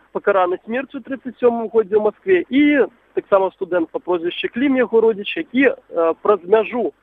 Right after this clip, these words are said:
нейкім чынам збег у заходнюю Беларусь і потым ужо ўдзельнічаў у культурным руху. А што казаць, калі пра культурніцкі рух Смаленшчыны, то так, беларуская Смаленшчына ў дваццатыя гады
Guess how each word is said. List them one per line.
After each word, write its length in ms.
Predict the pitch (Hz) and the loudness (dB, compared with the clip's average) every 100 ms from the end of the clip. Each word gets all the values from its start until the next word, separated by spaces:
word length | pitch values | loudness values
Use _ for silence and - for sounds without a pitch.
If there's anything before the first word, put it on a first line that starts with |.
| _ | _
нейкім 340 | 190 214 233 214 | -8 -6 -6 -8
чынам 320 | - 190 175 156 | -4 -2 -2 0
збег 180 | 175 170 | -2 -2
у 60 | 160 | -6
заходнюю 480 | 165 - 175 180 165 | -6 -2 0 0 2
Беларусь 400 | 190 226 311 - - | 2 4 0 -4 -6
і 320 | 226 285 247 _ _ - | 0 2 2 _ _ -2
потым 320 | 233 254 220 | -2 0 0
ужо 160 | 196 185 | 2 2
ўдзельнічаў 480 | 156 185 208 - 359 | 4 2 2 0 -2
у 60 | - | -2
культурным 480 | 370 392 403 392 | 0 2 2 2
руху. 320 | 381 320 - - - - - - | 2 0 -6 -16 -18 -16 -12 -2
А 120 | 170 | 0
што 160 | - - _ 127 165 175 | 0 -8 _ -14 -12 -2
казаць, 340 | 233 208 247 - - | 0 2 0 0 -2
калі 560 | 220 226 220 220 214 - | -2 -4 -2 2 0 0
пра 640 | 208 208 202 196 190 185 - _ | 2 2 2 2 0 -2 -6 _
культурніцкі 640 | 247 220 339 302 214 - 185 | -12 -4 -2 -2 -6 -4 -2
рух 160 | 170 - - - _ - | -2 -4 -14 -18 _ 0
Смаленшчыны, 520 | 180 160 156 165 156 | 0 0 -8 -10 -8
то 360 | 240 285 285 240 - | -2 2 2 0 0
так, 220 | 208 208 _ 156 | -2 -2 _ -10
беларуская 500 | 180 214 233 - 190 - | -6 -6 -8 -12 -12 -2
Смаленшчына 520 | 196 196 185 180 165 | 0 0 -2 -6 -6
ў 40 | 156 | -6
дваццатыя 400 | - 170 170 170 | -2 -2 -2 -4
гады 320 | 165 170 | 0 0